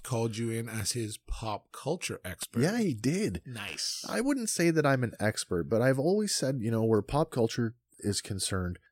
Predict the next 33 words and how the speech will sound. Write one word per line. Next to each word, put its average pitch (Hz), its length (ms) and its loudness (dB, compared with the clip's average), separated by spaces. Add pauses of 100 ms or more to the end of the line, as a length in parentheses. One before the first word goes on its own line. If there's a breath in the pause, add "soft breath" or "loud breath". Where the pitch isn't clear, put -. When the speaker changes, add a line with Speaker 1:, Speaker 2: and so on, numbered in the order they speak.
(140)
Speaker 2:
you 107 160 -2
know, 98 300 2 (260)
I 123 100 4
can 135 160 2
be 135 100 6
conversational, 104 840 0
and 98 100 -4
I 95 80 0
think - 340 0
I 156 140 6
know 123 280 4
just 156 460 2
enough 135 300 0
to - 80 0
be 117 300 -2
<laughs> - 40 -16
dangerous, 92 600 0
you 98 80 0
know, 95 260 2
in 117 240 2
a 110 60 4
number 113 600 6
of 98 300 4 (200)
subjects. 90 640 -2
Speaker 1:
I'm 135 180 -2
totally 135 320 0
gonna 127 140 0
segue 113 480 0
here. 120 320 -2
But 165 100 -6
Speaker 2:
Sure. 175 320 8
Speaker 1:
like, 120 240 -2
right, 135 200 2